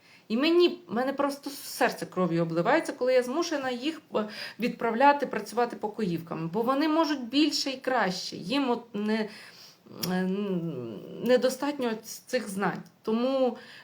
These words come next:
е, з-, я завжди мотивую, е, людей, щоб вони йшли, е, вивчати, е, далі, рости, е, по кар'єрній драбині, і вони можуть досягти більшого,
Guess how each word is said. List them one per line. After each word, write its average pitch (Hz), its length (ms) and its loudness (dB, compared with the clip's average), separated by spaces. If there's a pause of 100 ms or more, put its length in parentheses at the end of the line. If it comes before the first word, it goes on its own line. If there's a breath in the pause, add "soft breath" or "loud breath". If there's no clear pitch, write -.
(140)
е, 175 100 0
з-, 175 160 -4
я 262 180 4
завжди 220 500 0
мотивую, 208 1000 2 (680 soft breath)
е, 170 640 0
людей, 214 720 2
щоб - 260 -2
вони 185 300 2
йшли, 196 600 0
е, 165 220 0
вивчати, 180 760 -2
е, 151 300 -4
далі, 180 380 0
рости, 180 580 -2
е, 160 240 -2
по 170 100 -2
кар'єрній 175 520 0
драбині, 170 600 -2 (220 loud breath)
і 185 140 0
вони 190 260 4
можуть 196 500 4
досягти 175 500 -2
більшого, 175 640 -2